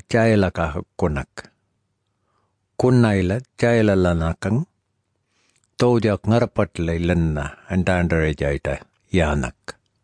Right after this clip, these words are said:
Ingwanyentla, ilanna alchirarela narak.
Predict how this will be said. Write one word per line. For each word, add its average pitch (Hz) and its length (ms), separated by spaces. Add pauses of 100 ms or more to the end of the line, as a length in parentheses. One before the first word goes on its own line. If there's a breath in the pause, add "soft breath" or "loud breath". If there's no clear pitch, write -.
(1400)
Ingwanyentla, 117 1040 (480)
ilanna 110 560
alchirarela 85 880
narak. 65 480